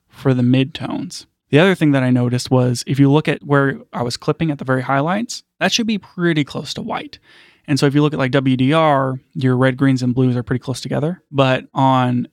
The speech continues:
Eterna, the reds are lower. And so the, the footage is actually greener,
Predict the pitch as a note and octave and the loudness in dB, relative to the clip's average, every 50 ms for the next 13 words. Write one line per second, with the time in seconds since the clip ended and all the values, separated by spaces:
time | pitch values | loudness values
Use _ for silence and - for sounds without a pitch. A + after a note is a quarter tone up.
0 | - C#3+ - - - - G3 G#3 G3+ E3+ C#3+ C#3 C3 C3+ - - - C#3 B2 B2 | -8 -6 -6 -6 -4 -2 0 2 2 2 2 0 -2 -4 -6 -6 -4 -4 -2 0
1 | C3+ C#3+ D3 C#3 D#3+ D#3+ C3 B2+ B2 B2 B2 B2 B2+ A#2+ - _ _ _ _ _ | 0 0 0 -2 -2 -2 0 0 0 0 0 -4 -8 -8 -12 _ _ _ _ _
2 | _ _ F3 C3+ B2+ B2+ B2+ C3+ C3+ C3+ - - - - - _ _ - C3+ C3 | _ _ -4 -2 2 2 4 4 2 2 -2 -6 -10 -12 -16 _ _ -6 -4 -4
3 | - - C3 B2+ B2+ B2 B2 B2 B2 E3 F3+ F3 C3+ - - D#3+ D3+ C#3+ B2+ B2+ | 0 0 0 0 0 -2 -2 -4 -6 -6 -6 -10 -8 -6 -2 0 2 2 2 0
4 | C3 A#2+ C3 A#2+ - - B2+ C3+ - F#3+ _ _ _ - - C3+ C3 C3 C3+ C3 | -2 -2 -2 -4 -2 -4 -4 -6 -6 -8 _ _ _ -8 -4 -2 0 2 0 0
5 | B2 C3 C#3+ - - | -2 -4 -10 -14 -16